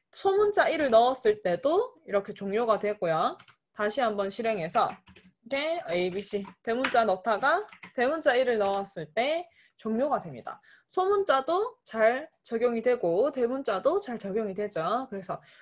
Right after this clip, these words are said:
두 가지 중에 하나가 입력이 됐을 때 또는 뭐 여러 개가 있겠죠. 뭐 여러 개의 중에서 그 중에 하나가 입력이 됐을 때 종료를 하고 싶다라고 한다면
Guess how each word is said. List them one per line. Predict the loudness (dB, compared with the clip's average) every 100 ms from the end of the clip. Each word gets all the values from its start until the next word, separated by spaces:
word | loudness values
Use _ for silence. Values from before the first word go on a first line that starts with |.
| -20
두 | -12 -8 2
가지 | 4 6 2
중에 | 0 -6 -4 -4 -6 -10 _ _
하나가 | -4 0 2 2 0 0 -6
입력이 | -6 0 0 0
됐을 | -6 -8 -4 -4
때 | -2 -4 -2
또는 | -2 0 0 0
뭐 | -4 -6 -10 _ _
여러 | 6 8 8
개가 | 6 2
있겠죠. | 0 -4 -2 -2 -2
뭐 | -2
여러 | 0 4 6 6
개의 | 4 2 2 2 -2 -6 -10
중에서 | -8 -2 -2 0 -2 -2
그 | -6
중에 | -4 -2
하나가 | 0 0 0 -2
입력이 | -2 0 -2 -2 -6
됐을 | -6 -2 -4 0
때 | 0 -2 -10 -20 _
종료를 | -4 2 2 2
하고 | 0 0
싶다라고 | -2 -4 _ 0 2 0 0 -2
한다면 | -4 -2 -2 -2 -2 -2